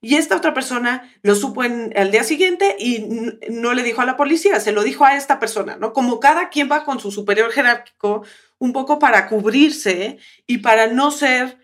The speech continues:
la persona problemática dentro de esta cultura institucional, ¿no? Y creo que justo nos habla de entornos en donde tememos perder nuestro trabajo, tememos perder nuestro ingreso y no hay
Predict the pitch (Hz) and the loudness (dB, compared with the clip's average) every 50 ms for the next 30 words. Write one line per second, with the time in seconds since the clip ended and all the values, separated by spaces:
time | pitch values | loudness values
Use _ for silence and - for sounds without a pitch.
0 | _ _ _ 240 220 214 214 214 214 202 208 226 233 247 233 233 220 196 190 185 | _ _ _ -2 -2 0 0 0 -2 0 0 -4 -4 -4 -4 -2 -2 -2 -2 -2
1 | 180 185 196 202 202 208 208 208 - 208 208 214 208 185 190 - 175 180 185 190 | -4 -4 -6 -6 -6 -8 -10 -2 0 0 2 2 0 -4 -6 -8 -8 -8 -8 -6
2 | 196 - 202 202 185 185 190 175 190 196 196 202 214 202 214 220 - 226 226 247 | -6 -8 -8 -8 -10 -10 -6 -4 -4 -4 -4 -4 -10 -10 -10 -10 -8 -6 -6 -4
3 | 294 311 226 - - - 208 - - - _ _ _ _ _ _ _ _ 254 254 | -4 -6 -6 -8 -8 -8 -10 -10 -12 -14 _ _ _ _ _ _ _ _ -6 -6
4 | 247 269 277 277 330 330 320 - 302 294 294 294 302 294 285 240 226 - 247 240 | -4 -6 -6 -4 -4 -4 -2 -2 -2 -2 -2 -2 -2 -2 -2 -2 -4 -2 -2 -2
5 | 240 233 233 233 226 233 240 233 - - 202 196 214 208 214 214 220 220 220 202 | -2 0 2 2 2 2 2 -4 -8 -16 -4 0 2 4 4 4 4 2 0 -2
6 | 196 190 190 - 233 247 262 233 220 196 175 160 139 113 - - _ _ _ _ | -4 -4 -4 -4 -4 -4 -2 -4 -4 -8 -8 -8 -10 -12 -14 -16 _ _ _ _
7 | _ _ _ _ _ _ _ 214 220 214 214 214 220 214 208 202 202 202 202 196 | _ _ _ _ _ _ _ 4 4 4 4 2 0 0 0 0 0 0 -2 0
8 | 196 196 196 196 196 196 196 190 190 190 185 - - _ _ - 208 190 214 226 | 0 0 0 0 0 0 0 0 -2 -2 -4 -6 -12 _ _ 0 2 2 2 0
9 | 254 269 269 269 269 285 285 - - - _ _ _ _ _ _ _ 226 202 202 | 0 0 0 -2 -2 -2 -4 -6 -14 -20 _ _ _ _ _ _ _ 0 2 2
10 | 202 220 226 240 254 240 - - 214 196 208 214 214 - 220 208 - - _ _ | 2 0 -2 -2 -4 -8 -6 -4 -2 0 0 -2 -2 -4 -8 -12 -12 -18 _ _
11 | 208 190 196 220 226 247 247 - - 202 196 196 196 208 214 214 - 208 185 190 | 0 2 2 0 -2 -2 -6 -6 -6 -4 -4 -4 -2 -2 -4 -4 -4 -6 -6 -2
12 | 190 202 208 202 202 220 220 214 220 226 220 220 226 240 247 254 269 269 254 247 | -2 -2 -2 -2 -2 -2 -4 -4 -4 -6 -6 -6 -4 -4 -4 -2 -2 0 0 0
13 | 233 226 220 214 208 233 254 | 0 0 0 -2 -2 -4 -8